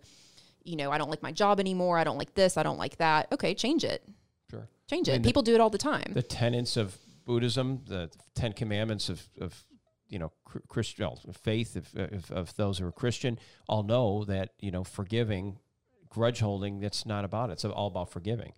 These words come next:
Speaker 1: Mm-hmm.
Speaker 2: 'Cause you, you weigh on, it, it weighs on you. I mean, it
Speaker 1: Oh,
Speaker 2: really will. You
Speaker 1: hundred percent. Yeah.
Speaker 2: gotta let it go. I try so many times. And it's hard to explain to people who say, "How can you forgive that person? How can you forgive that person?" Well, you, you know, y-, you know, and, and what do you say to this when people say, "You can never forget,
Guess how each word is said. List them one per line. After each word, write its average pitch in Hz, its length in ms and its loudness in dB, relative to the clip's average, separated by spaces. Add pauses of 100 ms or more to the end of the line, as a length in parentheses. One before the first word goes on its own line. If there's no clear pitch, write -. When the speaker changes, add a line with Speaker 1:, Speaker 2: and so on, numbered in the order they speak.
Speaker 1:
Mm-hmm. 175 360 -8
Speaker 2:
'Cause 131 140 0
you, 156 220 -4
you 135 160 -2
weigh 135 320 0
on, 123 400 0
it, 110 140 -6
it 117 100 -2
weighs 113 300 -2
on 71 140 -8
you. - 80 -12 (140)
I 104 180 -4
mean, 107 180 -2
it 104 100 -6
Speaker 1:
Oh, 110 60 0
Speaker 2:
really 104 160 0
will. 92 80 -2
You 98 60 -2
Speaker 1:
hundred 87 120 -2
percent. 98 200 -4
Yeah. - 40 -6
Speaker 2:
gotta 104 280 2
let 98 240 -2
it 90 160 -6
go. 82 180 -2
I 85 80 -4
try 104 240 -6
so 113 240 0
many 107 200 -2
times. 101 280 -2 (380)
And 139 120 4
it's 131 120 2
hard 170 180 4
to 160 60 4
explain 139 340 0
to 135 60 2
people 104 280 0
who 104 120 2
say, 101 180 0
"How 123 160 0
can 117 160 -4
you 98 80 -2
forgive 113 380 -2
that 76 160 -6
person? 76 260 -12
How 135 160 -2
can 131 160 -4
you 104 80 -4
forgive 110 320 -2
that 95 120 -4
person?" 95 280 -4 (420)
Well, 160 160 6
you, 151 160 4
you 165 220 0
know, 110 260 0
y-, - 260 -10
you 127 240 -4
know, 123 100 4
and, 120 100 0
and 156 420 -2
what 226 100 0
do 247 60 0
you 190 80 4
say 135 420 -2
to 120 200 -4
this 110 340 -2
when 101 140 -6
people 107 240 0
say, 104 220 2
"You 98 180 -2
can 101 160 -4
never 127 180 0
forget, 98 640 -2